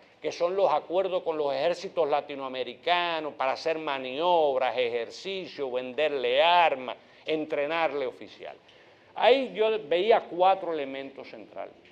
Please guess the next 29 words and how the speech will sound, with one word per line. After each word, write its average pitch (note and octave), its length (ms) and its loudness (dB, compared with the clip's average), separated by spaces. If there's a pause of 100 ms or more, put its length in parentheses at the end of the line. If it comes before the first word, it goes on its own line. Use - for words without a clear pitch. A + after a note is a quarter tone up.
(300)
Y E3+ 120 -8
probablemente A#3+ 800 6
algo G#3 260 4
vinculado A3 640 2
con G#3+ 180 0
esto, G#3+ 280 0
neutralizar A3+ 1000 4
a A3 80 8
Brasil D3 580 0 (1160)
como C#3+ 300 4
otro G3 260 4
elemento C3 540 0
de G2 60 0
la F#2+ 80 0
política F2+ 440 -12
norteamericana E2+ 640 -12
durante C3+ 360 -4
la C3+ 160 0
primera F3 360 -2
administración A2 640 -10
de G#2+ 60 -6
Obama. F2+ 300 -10
Me A#2 100 -10
está D3+ 160 -8
haciendo D#3+ 360 -6
que C3 60 -10
me A2 120 -10
faltan A2+ 540 -6
dos F#2+ 140 -14